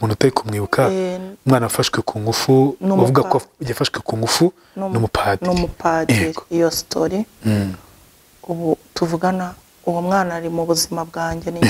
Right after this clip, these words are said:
Speaker 1: Yeah.
Speaker 2: mama wiwe, ni njye uri kumurera. Naramufashe, mufata nzi ko ngiye kumwishyurira ishuri ry'ibihumbi
Speaker 1: Mm.
Speaker 2: cumi n'icyenda magana atanu muri leta,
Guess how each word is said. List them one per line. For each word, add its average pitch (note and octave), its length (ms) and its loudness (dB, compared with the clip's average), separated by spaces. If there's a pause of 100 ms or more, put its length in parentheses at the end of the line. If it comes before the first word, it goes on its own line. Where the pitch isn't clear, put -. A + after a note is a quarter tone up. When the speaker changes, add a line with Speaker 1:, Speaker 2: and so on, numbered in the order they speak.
Speaker 1:
Yeah. - 20 -2
Speaker 2:
mama E3+ 320 -2
wiwe, A#3+ 360 4
ni A#3 100 4
njye A#3 140 0
uri A#3+ 100 0
kumurera. G#3 580 2 (1200)
Naramufashe, G3+ 800 2
mufata F3+ 420 -6
nzi F3 160 -2
ko B3 140 2
ngiye A#3+ 220 4
kumwishyurira G3+ 580 -2
ishuri A#3 400 -2
ry'ibihumbi G#3+ 560 0
Speaker 1:
Mm. - 60 -8
Speaker 2:
cumi G#3+ 200 2
n'icyenda G3 420 -2
magana F3 340 -2
atanu F3 380 -6
muri F3 260 0
leta, F3 440 -2